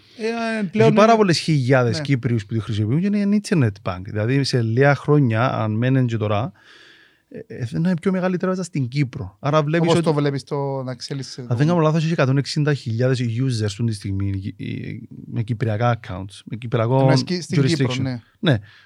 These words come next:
Speaker 2: που χρησιμοποιούν τη Revolut, άρα εκατόν εξήντα που ήταν ένα εκατομμύριο περίπου που είμαστε, μεγάλη τράπεζα. <laughs> Δεν λες μικρή.
Speaker 1: Ναι.
Speaker 2: Σε-, και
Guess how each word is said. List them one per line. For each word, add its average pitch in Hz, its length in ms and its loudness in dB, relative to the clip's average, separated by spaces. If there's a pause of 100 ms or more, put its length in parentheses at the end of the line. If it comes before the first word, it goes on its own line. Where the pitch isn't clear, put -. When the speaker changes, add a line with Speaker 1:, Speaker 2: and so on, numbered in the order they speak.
(140)
Speaker 2:
που - 120 -6
χρησιμοποιούν 139 520 0
τη 143 140 0
Revolut, 131 340 4
άρα 190 440 -4
εκατόν 160 240 -2
εξήντα 170 400 -2
που - 60 -4
ήταν 147 120 0
ένα 156 80 2
εκατομμύριο 139 400 2
περίπου 139 260 4
που 131 80 0
είμαστε, 190 380 -2 (260)
μεγάλη 180 300 2
τράπεζα. 101 320 -6 (300)
<laughs> 135 100 -2 (220)
Δεν 151 120 0
λες 117 140 0
μικρή. 113 320 0 (240)
Speaker 1:
Ναι. 139 220 -8 (100)
Speaker 2:
Σε-, - 320 -8
και 120 140 -8